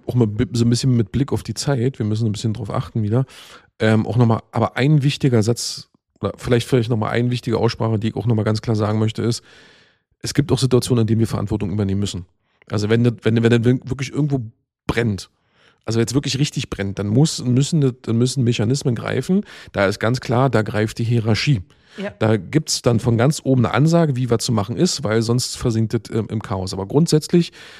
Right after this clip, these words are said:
Speaker 1: sind wir beide Freunde davon, wirklich die Leute in die Selbstverantwortung zu bringen. Und diese, ähm, es brennt, dann müssen wir los. Und dann muss ganz klar sagen,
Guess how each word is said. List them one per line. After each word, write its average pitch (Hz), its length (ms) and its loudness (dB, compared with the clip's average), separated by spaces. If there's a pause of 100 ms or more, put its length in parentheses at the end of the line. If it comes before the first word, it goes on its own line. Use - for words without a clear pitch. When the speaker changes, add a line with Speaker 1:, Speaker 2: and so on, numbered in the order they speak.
Speaker 1:
sind 110 240 -2
wir 127 100 4
beide 107 280 2
Freunde 113 360 -2
davon, 151 440 0
wirklich 123 260 -4
die - 80 -12
Leute 104 260 -2
in 123 40 -2
die 113 60 -2
Selbstverantwortung - 640 -8
zu - 100 -14
bringen. 92 260 -10
Und 98 140 -8
diese, 104 200 -6 (540)
ähm, 110 200 0 (560)
es 110 180 -4
brennt, 156 420 2 (220)
dann 117 180 4
müssen 127 220 6
wir 113 80 6
los. 95 240 0
Und 101 80 -6
dann 104 140 -2
muss 113 240 -2
ganz 143 220 -2
klar 131 180 2
sagen, 123 260 2